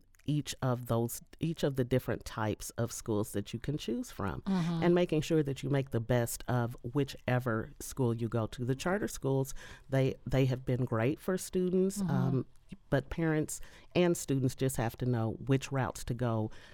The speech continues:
Speaker 1: when they get there.
Speaker 2: And some people are of the opinion that with the rise in charter schools, the support and funding, that that's kind of left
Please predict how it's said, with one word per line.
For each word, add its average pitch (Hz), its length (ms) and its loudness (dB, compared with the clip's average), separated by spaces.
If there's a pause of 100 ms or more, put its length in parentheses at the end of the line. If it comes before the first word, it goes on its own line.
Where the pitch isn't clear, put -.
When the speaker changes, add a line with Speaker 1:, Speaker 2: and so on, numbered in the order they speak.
(120)
Speaker 1:
when 123 180 6
they 107 100 -2
get 107 260 -4
there. 73 240 -4 (380)
Speaker 2:
And 254 140 10
some 359 180 6
people 277 300 10
are 196 140 8
of 185 180 4
the 185 120 6
opinion 180 480 4
that 165 280 4 (100)
with - 200 8
the 208 120 4
rise 180 600 4
in 180 200 4
charter 180 360 0
schools, 175 560 -2
the 165 80 -4
support 165 400 -2
and 170 120 -4
funding, 175 440 0 (360)
that 185 140 8
that's 185 220 6
kind 214 240 2
of 170 160 -2
left 175 480 0